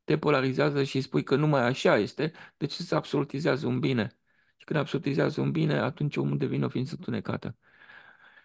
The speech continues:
Da, deci ei conduc, de fapt,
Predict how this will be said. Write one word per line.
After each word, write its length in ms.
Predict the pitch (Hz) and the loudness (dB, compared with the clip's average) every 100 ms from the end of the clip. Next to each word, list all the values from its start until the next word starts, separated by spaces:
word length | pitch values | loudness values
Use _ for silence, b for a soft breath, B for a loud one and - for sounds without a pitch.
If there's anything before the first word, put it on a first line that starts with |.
| B _ _ _ _ _ _ _ | B _ _ _ _ _ _ _
Da, 340 | 147 139 - | -2 -2 0
deci 280 | 156 147 - | 0 0 6
ei 180 | 180 175 | 4 6
conduc, 540 | 165 147 143 196 240 | 4 4 4 2 2
de 180 | 190 135 | 2 0
fapt, 540 | - 170 180 - - | 0 0 0 -2 -4